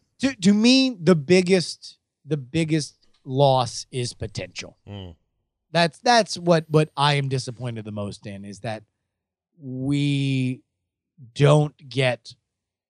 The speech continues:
Speaker 1: a, uh, you know, we don't get the Superman that we want, you know.
Speaker 2: Maybe it's impossible. These are the two most iconic characters. They stand above all the rest. There's Superman, there's Batman, and then there's
Speaker 1: Stop.
Speaker 2: everything
Speaker 1: Stop.
Speaker 2: else.
Speaker 1: Yeah, we had a good Ant-Man movie.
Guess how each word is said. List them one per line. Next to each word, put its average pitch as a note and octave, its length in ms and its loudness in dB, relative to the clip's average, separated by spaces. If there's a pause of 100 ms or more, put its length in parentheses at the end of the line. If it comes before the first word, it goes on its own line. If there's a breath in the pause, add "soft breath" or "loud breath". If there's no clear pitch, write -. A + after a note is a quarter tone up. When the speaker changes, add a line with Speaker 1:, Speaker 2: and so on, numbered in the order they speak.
Speaker 1:
a, A2+ 640 -2 (180)
uh, A2+ 580 0 (140)
you C3 100 0
know, A#2+ 80 0
we A#2 120 -2
don't B2+ 320 0
get B2 260 -4 (160)
the B2 120 -6
Superman A2+ 600 -4
that G#2 120 -6
we G#2 100 -6
want, G#2+ 500 -2 (300)
you A#2+ 120 -2
know. G#2+ 420 2 (120)
Speaker 2:
Maybe G3 220 2
it's - 120 -2
impossible. A3+ 600 0
These F#3+ 160 0
are G#3+ 60 0
the F#3 100 2
two A3+ 200 0
most A3+ 220 0
iconic F#3+ 720 -2
characters. E3 540 -4
They C3 100 0
stand F#3 380 0
above E3 260 0
all F3+ 460 -2
the F3+ 80 -2
rest. E3+ 460 -2
There's C3+ 240 -2
Superman, F#3+ 460 0
there's F3+ 160 0
Batman, D3 480 -2
and C#3 120 -2
then D3 80 -2
there's C#3+ 140 2
Speaker 1:
Stop. G3 120 0
Speaker 2:
everything F#3+ 460 0
Speaker 1:
Stop. G3 120 6
Speaker 2:
else. G#2+ 240 0
Speaker 1:
Yeah, F#4 100 6 (100)
we G4+ 80 2
had F#4 120 6
a F4 60 0
good F#4+ 200 4
Ant-Man D#4+ 400 0
movie. G3 340 -6